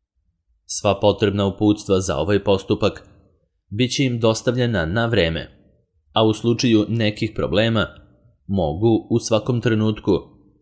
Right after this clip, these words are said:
da se obrate stručnim osobama koje sačinjavaju ekipu tehničke podrške u okviru svakog predstavništva obrazovne institucije koja sprovodi edukaciju.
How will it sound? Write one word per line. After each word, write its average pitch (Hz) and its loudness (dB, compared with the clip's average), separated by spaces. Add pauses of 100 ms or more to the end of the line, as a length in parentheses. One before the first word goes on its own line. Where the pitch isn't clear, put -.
da 113 0
se - -4
obrate 113 0
stručnim 87 -4
osobama 92 -2 (680)
koje 117 4
sačinjavaju 113 0
ekipu 78 -2
tehničke 101 -2
podrške 110 0 (640)
u 120 4
okviru 117 2
svakog - -4
predstavništva 104 -2 (560)
obrazovne 113 0
institucije 107 0 (320)
koja 98 0
sprovodi 80 -2
edukaciju. 85 -2